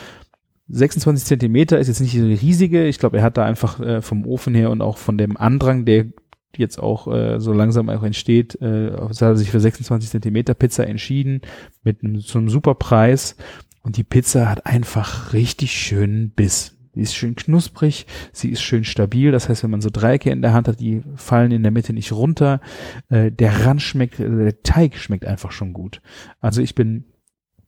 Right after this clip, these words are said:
mega happy, dass wir, äh, jetzt wieder Pizza im Tal haben und dass wir Pizza da holen können. Ähm, genauso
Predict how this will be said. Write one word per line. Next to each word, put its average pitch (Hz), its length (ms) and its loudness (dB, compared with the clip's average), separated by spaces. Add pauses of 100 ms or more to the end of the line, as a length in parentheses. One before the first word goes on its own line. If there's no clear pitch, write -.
(180)
mega 135 260 6
happy, 127 400 2
dass 110 240 -4
wir, 110 400 0
äh, 107 240 -2
jetzt 113 220 -6
wieder 110 180 0
Pizza 131 460 -2
im 110 120 -6
Tal 123 360 2
haben 123 260 0
und 110 120 -6
dass 104 120 -10
wir 101 240 -4
Pizza 135 420 -2
da 123 160 -2
holen 120 280 -2
können. 113 360 -4 (540)
Ähm, 104 760 0 (280)
genauso 131 640 4